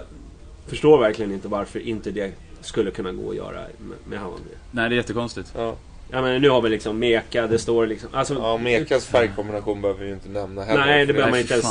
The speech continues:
Speaker 2: fan, usch.
Speaker 1: Nej. Nej, men är du med? Alltså, vad
Speaker 2: Ja,
Speaker 1: fan?
Speaker 2: men jag tänkte, alltså, och, och på,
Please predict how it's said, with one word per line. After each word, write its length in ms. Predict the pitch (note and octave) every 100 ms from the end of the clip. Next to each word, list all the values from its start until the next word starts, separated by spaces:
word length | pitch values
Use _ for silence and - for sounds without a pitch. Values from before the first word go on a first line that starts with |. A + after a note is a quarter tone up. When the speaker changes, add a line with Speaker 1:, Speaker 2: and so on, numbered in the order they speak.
| F#2+
Speaker 2:
fan, 160 | G2
usch. 60 | G#2
Speaker 1:
Nej. 180 | C#3+ C#3+ - - - - - -
Nej, 120 | D3+
men 100 | E3+
är 80 | F3
du 80 | F3
med? 160 | F3+
Alltså, 220 | G2+ A#2+
vad 100 | D#3
Speaker 2:
Ja, 20 | C3
Speaker 1:
fan? 60 |
Speaker 2:
men 80 | C#3+
jag 100 | C3+
tänkte, 260 | C#3 C3 C3+
alltså, 200 | C3 C3
och, 260 | B2+ - -
och 180 | A#2 -
på, 260 | - A#2 A2